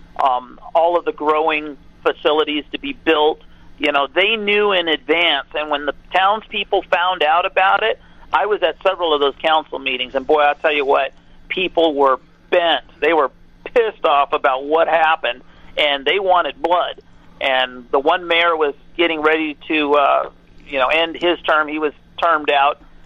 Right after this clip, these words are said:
but the other individual, the last mayor, um, was definitely involved in it. And all of this was authorized behind the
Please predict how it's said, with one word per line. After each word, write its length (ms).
but 240
the 240
other 400
individual, 1000
the 100
last 380
mayor, 420
um, 440
was 240
definitely 520
involved 500
in 160
it. 100
And 420
all 240
of 80
this 180
was 140
authorized 640
behind 320
the 80